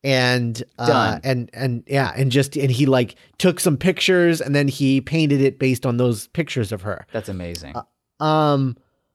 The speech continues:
Speaker 1: and what happened was after ninety-eight, uh, Columbia liked the logo,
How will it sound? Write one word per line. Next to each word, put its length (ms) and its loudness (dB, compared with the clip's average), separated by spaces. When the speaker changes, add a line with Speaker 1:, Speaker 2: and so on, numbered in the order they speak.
Speaker 1:
and 300 2
what 100 2
happened 680 0
was 600 2
after 360 -2
ninety-eight, 1000 0
uh, 540 -2
Columbia 520 2
liked 320 0
the 60 0
logo, 680 2